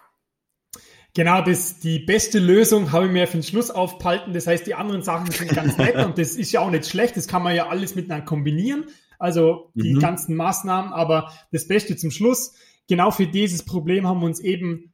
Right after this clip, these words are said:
Speaker 1: was überlegt und haben eine Brille entwickelt,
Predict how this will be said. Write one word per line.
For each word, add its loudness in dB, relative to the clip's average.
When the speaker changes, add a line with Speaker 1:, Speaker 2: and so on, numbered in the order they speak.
Speaker 1:
was -2
überlegt 0
und -2
haben 2
eine 0
Brille 2
entwickelt, -2